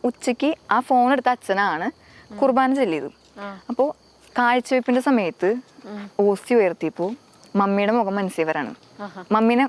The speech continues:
Speaker 1: കണ്ടിട്ടുണ്ട് അച്ഛന്മാര്.
Speaker 2: ഉം.
Speaker 1: മമ്മിയുടെ മുഖം മനസ്സിൽ വരാണ്. അപ്പൊ അച്ഛനൊരാഗ്രഹം മമ്മീനെ ഒന്ന് കാണണം, അറിയണം. കാരണം അത്രയും തിരക്കാണ്, അത് നമുക്കറിയാം. അത്രയും തിരക്കിന്റെ ഇടയിലും അച്ഛൻ,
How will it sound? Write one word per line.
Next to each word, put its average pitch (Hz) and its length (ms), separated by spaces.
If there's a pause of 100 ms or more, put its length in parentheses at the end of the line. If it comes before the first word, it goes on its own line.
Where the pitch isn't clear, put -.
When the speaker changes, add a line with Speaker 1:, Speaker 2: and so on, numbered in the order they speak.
(120)
Speaker 1:
കണ്ടിട്ടുണ്ട് 208 400
അച്ഛന്മാര്. 165 520 (140)
Speaker 2:
ഉം. 190 300 (160)
Speaker 1:
മമ്മിയുടെ 240 300
മുഖം 240 200
മനസ്സിൽ 208 300
വരാണ്. 170 260 (300)
അപ്പൊ - 160
അച്ഛനൊരാഗ്രഹം 226 720 (160)
മമ്മീനെ 185 340
ഒന്ന് 208 240
കാണണം, 175 460 (440)
അറിയണം. 180 480 (420)
കാരണം 220 280
അത്രയും 220 460
തിരക്കാണ്, 254 640 (160)
അത് 185 80
നമുക്കറിയാം. 233 460 (540)
അത്രയും 233 420
തിരക്കിന്റെ 262 440
ഇടയിലും 240 460
അച്ഛൻ, 226 380